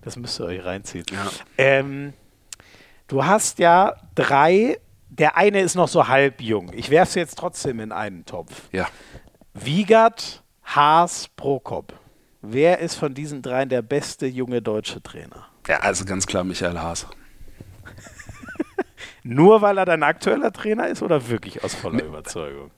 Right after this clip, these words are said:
Speaker 2: Ah ja, ich glaube, jeder hat so seine Stärken. Soll ich dir sagen, was Hassan am besten macht?
Speaker 1: Ja?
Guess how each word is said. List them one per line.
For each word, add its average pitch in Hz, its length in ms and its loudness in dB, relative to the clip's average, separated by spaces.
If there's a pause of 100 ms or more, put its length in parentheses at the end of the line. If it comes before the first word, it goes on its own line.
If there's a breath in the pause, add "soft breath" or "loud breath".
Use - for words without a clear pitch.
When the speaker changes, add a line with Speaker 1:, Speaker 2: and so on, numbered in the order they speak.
(160)
Speaker 2:
Ah 95 80 -8
ja, 98 180 0
ich 98 140 -4
glaube, 131 260 2
jeder 127 220 4
hat 123 100 0
so - 80 -2
seine 107 260 2
Stärken. 95 360 -4
Soll 117 160 2
ich 120 60 -2
dir 135 100 -2
sagen, 131 260 2
was 117 160 2
Hassan 139 280 2
am 135 140 0
besten 143 320 0
macht? 143 300 -4 (580 soft breath)
Speaker 1:
Ja? 123 260 -2